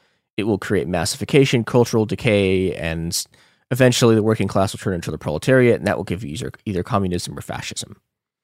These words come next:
The order liberals believe that there's, there's, there's a kind of natural hierarchical order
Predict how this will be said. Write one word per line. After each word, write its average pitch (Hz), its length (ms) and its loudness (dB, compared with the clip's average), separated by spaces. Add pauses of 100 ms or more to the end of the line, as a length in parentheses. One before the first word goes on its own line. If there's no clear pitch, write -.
(400)
The - 60 -6
order 208 200 2
liberals 196 320 2
believe 117 500 0
that 95 160 -2
there's, 110 260 2
there's, 120 200 0
there's 123 220 0
a - 20 -6
kind 196 200 0
of 123 120 0
natural 110 460 0
hierarchical 110 760 -2
order 117 420 0